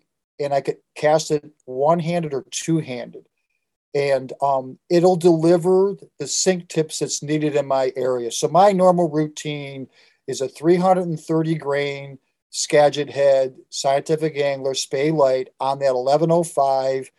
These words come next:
And then from there, my sink tips will be always ten foot. Um,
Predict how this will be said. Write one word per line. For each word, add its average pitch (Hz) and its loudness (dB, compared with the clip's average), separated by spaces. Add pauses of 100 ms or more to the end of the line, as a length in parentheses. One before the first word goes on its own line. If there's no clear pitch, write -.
(400)
And 143 -2
then 143 0
from 147 0
there, 160 6
my 147 2
sink 170 -4
tips 156 -2
will 143 -2
be 139 -6
always 160 4
ten 156 -2
foot. 135 0 (480)
Um, 127 2